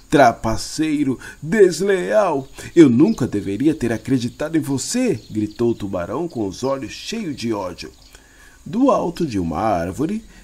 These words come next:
veio a resposta de Tongo Bango, que disse ao tubarão, em tom seco e irônico: "O que você teria feito no meu lugar?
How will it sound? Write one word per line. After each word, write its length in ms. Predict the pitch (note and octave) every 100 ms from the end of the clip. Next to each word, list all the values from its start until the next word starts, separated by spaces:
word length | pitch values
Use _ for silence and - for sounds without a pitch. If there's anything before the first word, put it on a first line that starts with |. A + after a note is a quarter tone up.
| -
veio 340 | C3 F#3+ A3+ G#3
a 40 |
resposta 800 | E3+ F3+ - - E3+ D#3+ - D3+
de 140 | C3+ C3+
Tongo 540 | - A#2+ A2 G#2+ G#2
Bango, 500 | F2+ G2 G#2 G#2 A#2+
que 180 | - F#3+
disse 440 | G2 G2 G2 -
ao 80 | C#3
tubarão, 640 | C3+ G#2+ A#2 C3+ G2+ C#3 E3+ - - - -
em 180 | F2+ F2 -
tom 240 | - C3 A#2
seco 760 | - - B2+ C#3+ C#3+ E3 E3 -
e 60 | C#3+ D3 B2+
irônico: 640 | B2 C3+ G#2+ D2 - A1+ - _ _ - - - - -
"O 80 | G#3+
que 140 | -
você 280 | B3+ A#3 -
teria 300 | - C#3+ B2+
feito 300 | A2 A2+ A2
no 60 | G#2
meu 140 | G2+
lugar? 460 | F#2 D#2+ B1+ -